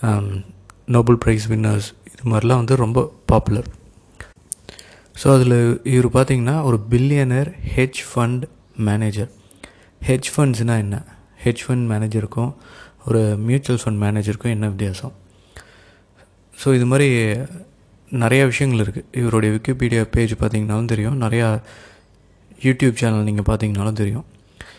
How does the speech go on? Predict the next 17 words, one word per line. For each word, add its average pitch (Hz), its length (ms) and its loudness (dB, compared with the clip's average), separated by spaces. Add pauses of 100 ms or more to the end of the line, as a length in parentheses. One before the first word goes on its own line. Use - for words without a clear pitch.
(140)
So, 135 180 2
இவர் 123 120 2
வந்து 156 260 0 (140)
டெக்னிக்கல் 139 580 -2
அனாலிசிஸ் 123 640 -2
பேஸ் 113 240 2
பண்ணி 107 200 -2
தான் 110 100 2
இருக்காரு. 107 320 -6 (160)
அதுவும் 120 240 -2
இன்னைக்கு 117 300 0
வந்து 113 200 0
இல்ல, 107 320 -2 (500)
ஒரு 104 440 0 (420)
தேர்ட்டி 123 220 0
இயர்ஸ், 123 320 0
தேர்ட்டி 117 200 0